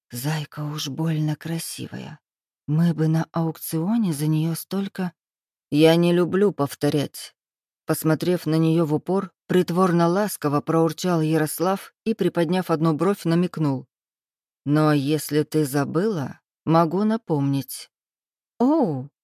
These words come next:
Округлив глаза, Соната прикрыла рот ладошкой и, хихикнув, заворковала.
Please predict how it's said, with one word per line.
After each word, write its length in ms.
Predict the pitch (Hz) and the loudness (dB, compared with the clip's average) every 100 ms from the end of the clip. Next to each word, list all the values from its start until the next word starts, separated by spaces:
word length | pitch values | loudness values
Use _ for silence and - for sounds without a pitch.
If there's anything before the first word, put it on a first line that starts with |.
| _ _ _ _ - | _ _ _ _ -4
Округлив 540 | 156 160 160 180 170 | -2 0 2 2 0
глаза, 500 | 165 160 151 185 208 _ | 2 2 2 0 -2 _
Соната 440 | - 185 185 196 180 | -6 0 0 0 -2
прикрыла 540 | 185 - 202 190 175 | -2 0 0 2 2
рот 240 | 190 196 | 2 0
ладошкой 720 | 170 175 170 214 - 160 151 - | 0 0 2 -2 -2 -2 -2 -6
и, 100 | - | -4
хихикнув, 560 | 226 190 180 220 196 185 | -2 0 0 0 0 -2
заворковала. 800 | 165 180 185 185 208 185 151 135 | -2 -2 -2 -2 -2 0 -2 -4